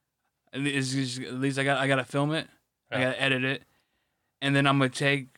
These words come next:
Speaker 1: whatever I filmed and edit down, and I'm going to have you watch it and a couple other people watch it. I'm like, "Is that interesting? Is that boring as fuck? Is it, is it worth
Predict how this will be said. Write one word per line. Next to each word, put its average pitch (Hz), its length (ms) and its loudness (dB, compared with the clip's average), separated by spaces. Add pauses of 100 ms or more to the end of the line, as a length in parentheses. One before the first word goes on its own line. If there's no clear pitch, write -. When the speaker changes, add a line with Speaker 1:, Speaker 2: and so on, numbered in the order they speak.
(300)
Speaker 1:
whatever 135 460 2
I 127 100 4
filmed 135 360 0
and 127 120 -4
edit 127 300 -6
down, 123 440 -4 (460)
and 131 140 -2
I'm 127 180 0
going 127 320 -2
to 123 540 -6 (720)
have 131 200 0
you 143 140 6
watch 147 400 4
it 151 120 -2
and 131 120 -2
a 123 40 -6
couple 131 220 -4
other 131 160 -2
people 127 280 -6
watch 127 340 0
it. 139 100 -2
I'm 131 100 -2
like, 113 200 -4
"Is 120 120 -10
that 127 160 -4
interesting? 110 600 -6
Is 113 160 -12
that 117 240 -8
boring 123 320 -4
as 117 120 -10
fuck? 101 360 -10
Is 113 180 -14
it, 117 220 -12 (560)
is - 80 -16
it 110 60 -10
worth 127 420 -4